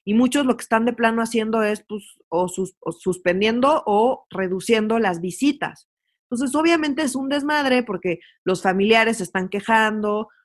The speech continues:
los, eh, los reos se están quejando, es un problema súper grave, no tienen la capacidad para, pues, seguir con las medidas de sana distancia y demás, entonces temen que sea un contagiadero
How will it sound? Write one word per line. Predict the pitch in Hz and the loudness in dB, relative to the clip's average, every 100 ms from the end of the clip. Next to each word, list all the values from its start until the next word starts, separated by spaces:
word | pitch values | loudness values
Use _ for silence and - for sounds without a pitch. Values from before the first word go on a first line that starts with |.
| _ | _
los, | 190 190 196 190 185 185 185 185 - | 0 4 4 4 4 2 0 -4 -4
eh, | 185 180 | 0 0
los | 202 196 | 2 2
reos | 214 233 233 | 4 2 2
se | |
están | 233 220 208 | 0 0 0
quejando, | 220 208 240 233 233 226 226 240 247 _ _ - | -2 2 4 4 2 0 2 0 -4 _ _ -2
es | 220 254 | 0 2
un | 240 | 2
problema | 233 214 220 226 233 | 4 4 4 2 0
súper | 233 226 220 208 | 0 -2 0 2
grave, | 226 247 240 220 233 240 | 4 4 4 2 0 -2
no | 214 240 262 262 | 2 4 4 2
tienen | 269 254 247 240 | 2 2 4 2
la | 208 | 0
capacidad | 190 190 175 208 196 185 | -4 -6 -4 0 0 0
para, | 202 190 190 202 | -2 0 0 -2
pues, | 180 170 _ _ | -8 -14 _ _
seguir | 180 190 185 | -4 -2 -2
con | 214 | -2
las | 190 170 | -2 -4
medidas | 170 190 190 190 185 170 | -6 -4 0 2 0 -2
de | 175 175 | -6 -6
sana | 175 185 | -4 -2
distancia | 180 170 180 180 175 180 | -2 -2 -2 -2 -4 -4
y | 175 | -2
demás, | 185 190 185 220 - - - | -2 -2 -2 -4 -10 -20 -20
entonces | - 185 196 - | -12 -6 -4 2
temen | 247 247 262 254 | 2 4 2 0
que | 190 | -2
sea | 208 | -2
un | |
contagiadero | 208 214 202 190 202 196 208 202 262 | -4 -4 -4 -4 -2 0 0 -2 -4